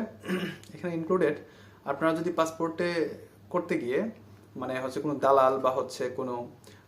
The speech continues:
চক্রের সাথে যুক্ত হতে চান, সেক্ষেত্রে আপনারা টাকাটা কিন্তু একদম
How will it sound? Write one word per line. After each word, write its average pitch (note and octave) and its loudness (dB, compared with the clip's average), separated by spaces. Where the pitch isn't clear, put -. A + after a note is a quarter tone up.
চক্রের E3+ 0
সাথে C3 0
যুক্ত D3 -6
হতে B2 -4
চান, C#3+ -4
সেক্ষেত্রে D#3+ 0
আপনারা D3+ 0
টাকাটা D3 2
কিন্তু D#3 -6
একদম D#3 0